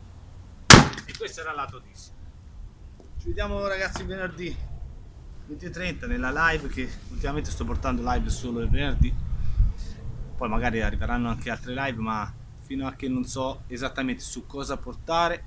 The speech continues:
preferisco portarvi video. E questo è quanto.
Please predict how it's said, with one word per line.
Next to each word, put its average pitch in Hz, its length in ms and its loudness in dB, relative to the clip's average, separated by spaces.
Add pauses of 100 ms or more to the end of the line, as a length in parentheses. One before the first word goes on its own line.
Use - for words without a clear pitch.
(400)
preferisco 117 440 -6
portarvi 107 380 -8
video. 92 260 -12 (1700)
E 170 80 -12
questo - 260 -6
è - 40 -14
quanto. - 320 -12